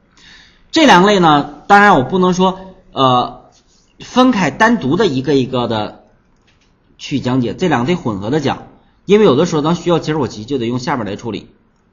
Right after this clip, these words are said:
但是这节课呢，咱们先不处理到结果集，所以呢，先讲MySQL里的，等讲完结果集再回过来把MySQL里边的功能再全介绍完，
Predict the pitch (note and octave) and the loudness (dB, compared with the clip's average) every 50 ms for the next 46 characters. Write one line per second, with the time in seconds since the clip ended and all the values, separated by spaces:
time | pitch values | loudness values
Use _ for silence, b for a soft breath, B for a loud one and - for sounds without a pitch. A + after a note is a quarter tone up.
0 | _ _ b b b b b b - G3 G#3 G#3 G3+ A#3 F3 C3+ B2 C3+ E3 C#3+ | _ _ b b b b b b 0 2 2 4 2 2 0 0 -2 -2 -2 -2
1 | C3 A#2+ A#2 A#2+ C3+ D3 - - D3+ D3+ D3+ B B B B B _ _ C3+ D3 | -2 -2 -2 -2 -2 -2 -2 -4 -4 -6 -6 B B B B B _ _ -4 -4
2 | G#3+ - - C4 G3+ D#3 C3 B2+ A#2+ - C3 B2+ A#2+ G#2 F#2+ G#2 G#2+ G2+ - - | -4 -2 -2 0 2 2 2 2 0 0 0 -2 -2 -2 -4 -6 -8 -8 -10 -6
3 | - B2+ C3+ C3+ A2 A2 A2 G#2+ B B B B - - - D#3 D#3 D3+ C#3+ D3+ | -2 0 2 2 2 0 -2 -6 B B B B -20 -6 -2 -2 0 0 0 0
4 | D3 C#3+ B2+ F#2+ C#3 - C#3 C3 C#3 D3 D3 C#3 A2 F#2 F#2+ - b b b b | 0 0 -2 -4 -6 -10 -10 -6 -4 -4 -2 -4 -4 -6 -8 -12 b b b b
5 | _ - G#3 A3 - D#3+ C3+ C#3+ E3+ F3 G3+ G#3 F#3 C#3 A2+ - A#2+ C3+ C3+ A3 | _ 0 0 2 2 2 2 2 2 2 2 2 2 0 0 -2 -6 -6 -4 -2
6 | G#3 F3 - - A#2+ A#2+ B2+ D3+ C#3 B2+ B2 - C#3 C#3+ C#3 A2 G2+ - D3 C3+ | -2 -2 -2 -2 -4 -4 -2 -2 -2 -2 -2 0 0 0 -2 -4 -6 -8 -10 -10
7 | C3+ C#3 C#3 C3+ A#2+ G2+ F#2+ G#2+ A#2 A#2+ A#2 C#3 C#3+ C3+ B2 B2 B2 B2 B B | -8 -6 -6 -6 -6 -6 -8 -8 -8 -8 -6 -4 -4 -2 -2 -2 -4 -8 B B
8 | B B B _ _ _ _ _ - G3 E3+ B2+ - - A#2+ A#2+ C3+ D#3 C#3+ C3+ | B B B _ _ _ _ _ -4 -2 -2 -2 -4 -4 -6 -4 -4 -4 -4 -4
9 | C3 G#2+ G2+ A2 A#2 - - - - - _ | -2 -2 0 0 0 -2 -6 -12 -20 -20 _